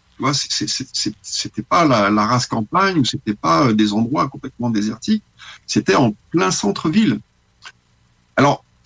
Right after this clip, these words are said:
au vu des, des, des caractéristiques de, de ces, de ces engins, euh, moi, je doute fort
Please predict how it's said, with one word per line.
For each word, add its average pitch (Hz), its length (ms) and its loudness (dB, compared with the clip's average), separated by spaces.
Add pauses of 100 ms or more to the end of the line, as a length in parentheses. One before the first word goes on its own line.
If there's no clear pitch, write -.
(300)
au 175 140 4
vu 208 200 4
des, 147 220 2
des, 127 400 0
des 117 140 -8
caractéristiques 156 880 -4 (140)
de, 117 140 -6
de 110 180 -6
ces, 107 200 -4 (320)
de 110 100 -4
ces 104 260 -6
engins, 196 500 0 (140)
euh, 117 440 2 (1120)
moi, 175 200 4
je 156 140 2
doute 160 480 -2
fort 214 540 -4